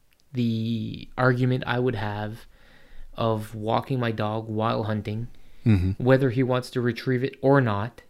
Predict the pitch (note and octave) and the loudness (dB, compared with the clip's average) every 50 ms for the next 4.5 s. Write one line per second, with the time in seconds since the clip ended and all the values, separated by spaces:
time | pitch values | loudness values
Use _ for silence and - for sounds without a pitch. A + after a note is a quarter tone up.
0 | _ _ _ - _ - - A2 G2+ F#2+ B2 A#2 A#2 A2+ A2 A2 A2 A2 A#2 B2 | _ _ _ -20 _ 0 4 4 6 6 6 4 4 2 2 2 0 2 2 0
1 | B2 - B2+ B2+ B2 A#2 B2 A#2 A2 G#2+ G#2+ A2 G#2+ G#2+ G#2 - G#2+ G2 - A#2+ | 0 0 0 0 0 0 0 -2 -2 -2 -2 -2 -4 -4 -6 -8 -8 -6 -4 -2
2 | C#3 D#3 D#3 - - _ _ _ _ _ _ _ _ _ _ _ - A#2 A2+ - | -2 -2 -4 -8 -16 _ _ _ _ _ _ _ _ _ _ _ -4 -4 -2 -2
3 | A#2+ A#2 A2+ G#2+ - - C3 B2 A#2 A2 A2 A2 A#2 A2+ A2 - - - - _ | 0 -2 -2 -2 -4 -2 0 0 0 0 -2 -2 -4 -4 -6 -8 -14 -18 -20 _
4 | _ _ _ _ _ - - A#2 G#2+ F2+ | _ _ _ _ _ -4 0 0 0 0